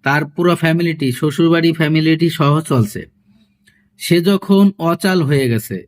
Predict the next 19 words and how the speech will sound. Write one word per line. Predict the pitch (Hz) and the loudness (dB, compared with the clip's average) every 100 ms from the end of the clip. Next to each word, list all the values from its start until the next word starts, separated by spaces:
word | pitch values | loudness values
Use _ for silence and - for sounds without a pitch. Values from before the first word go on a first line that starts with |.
| - | -10
সে | - 135 | -4 -2
যখন | 151 160 165 165 160 - _ 117 | -2 2 2 0 -4 -18 _ 2
বৃদ্ধ | 143 165 - | 2 4 2
হয়ে | 196 185 196 190 | 2 2 2 2
গেছে, | 185 208 190 | 0 0 -2
যা-, | 170 160 147 - | -2 -6 -10 -4
সে | 165 | 0
যখন | 160 160 170 | 0 0 0
সচল | 160 175 175 214 185 | -2 0 0 2 0
নাই, | 139 110 82 - - _ _ _ - | -2 -4 -8 -16 -20 _ _ _ -4
যখন | 151 175 185 - | -2 0 -2 -2
অসুস্থ | 160 180 226 - - 214 | -2 0 0 -2 0 2
হয়ে | 196 185 170 135 110 - | 4 2 0 -2 -4 -8
বিছনায় | 127 143 - 156 147 139 | -6 -6 -4 -2 0 0
পড়ে | 151 160 165 | 0 2 2
আছে, | 160 226 277 - _ _ _ | 2 0 0 -2 _ _ _
ঠিক | - 190 | 0 0
সেই | - 190 202 | 0 0 0
সময় | 208 196 170 123 | 2 0 0 -4